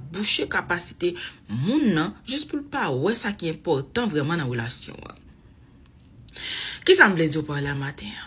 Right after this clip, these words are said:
M pase la pou m di, se pa tout moun ki vin nan lavi ou ki vin pou renmen ou.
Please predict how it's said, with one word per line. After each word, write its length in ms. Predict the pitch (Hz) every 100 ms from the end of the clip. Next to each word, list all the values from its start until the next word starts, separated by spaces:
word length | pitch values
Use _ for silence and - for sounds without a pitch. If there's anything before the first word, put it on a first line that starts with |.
| - - - - - - - -
M 80 | 285
pase 240 | 277 277
la 100 | 262
pou 120 | 247
m 40 | 240
di, 120 | 240
se 120 | 240
pa 120 | 240
tout 120 | 240 -
moun 120 | 233 233
ki 100 | 233
vin 140 | 226
nan 120 | 226 226
lavi 240 | 208 208
ou 100 | 240
ki 100 | 240
vin 120 | 233 233
pou 140 | 220
renmen 280 | 214 156 113
ou. 160 | 110